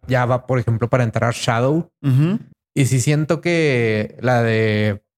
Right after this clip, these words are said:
Speaker 1: Mario Bros como que en ese sentido como que te quiso vomitar todos los personajes y,
Speaker 2: Sí, pero,
Speaker 1: y
Speaker 2: pero
Speaker 1: no los presen-, y no los presentó de una forma, eh,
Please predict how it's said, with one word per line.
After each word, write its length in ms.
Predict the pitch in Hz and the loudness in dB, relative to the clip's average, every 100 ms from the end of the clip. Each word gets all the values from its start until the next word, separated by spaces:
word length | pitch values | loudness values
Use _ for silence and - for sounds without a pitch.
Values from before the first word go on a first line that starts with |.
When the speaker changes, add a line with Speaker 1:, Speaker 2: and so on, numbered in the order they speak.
| _ | _
Speaker 1:
Mario 240 | 123 127 135 | -2 0 2
Bros 260 | 139 139 | 0 -2
como 220 | - 156 | 0 0
que 80 | 143 | 0
en 60 | 117 | 0
ese 260 | 113 151 | 2 0
sentido 420 | 147 139 113 120 120 | 0 -2 0 0 0
como 200 | 147 135 | -2 -2
que 160 | 107 - _ _ _ _ _ - | -2 -4 _ _ _ _ _ -6
te 100 | 120 | -4
quiso 240 | 120 113 | -2 0
vomitar 560 | 151 151 135 123 120 120 | 0 0 -2 -2 -2 -2
todos 140 | 135 147 | -2 0
los 180 | 143 - | 0 -2
personajes 880 | 131 117 117 127 139 175 180 - _ _ _ _ _ _ _ _ - | -4 -2 -2 -2 0 0 -2 -6 _ _ _ _ _ _ _ _ -4
y, 200 | 135 123 | 0 2
Speaker 2:
Sí, 600 | 151 151 151 139 143 - | 2 0 0 -2 -6 -4
pero, 320 | 151 139 135 | 0 0 0
Speaker 1:
y 80 | 143 | 0
Speaker 2:
pero 140 | 143 135 | 0 0
Speaker 1:
no 60 | |
los 140 | 143 147 | -2 -2
presen-, 380 | 156 151 123 - | -2 0 -2 -2
y 200 | 131 127 | 0 2
no 100 | 123 | 0
los 160 | 131 | 0
presentó 460 | - 151 143 117 120 | -2 -2 0 0 0
de 80 | 127 | 0
una 260 | 147 147 | 0 -2
forma, 720 | 143 147 139 151 151 151 143 - _ _ _ _ _ _ _ _ _ _ _ _ | -4 -4 -2 0 0 -2 -4 -8 _ _ _ _ _ _ _ _ _ _ _ _
eh, 640 | 120 117 110 107 104 98 | 0 2 2 0 0 -2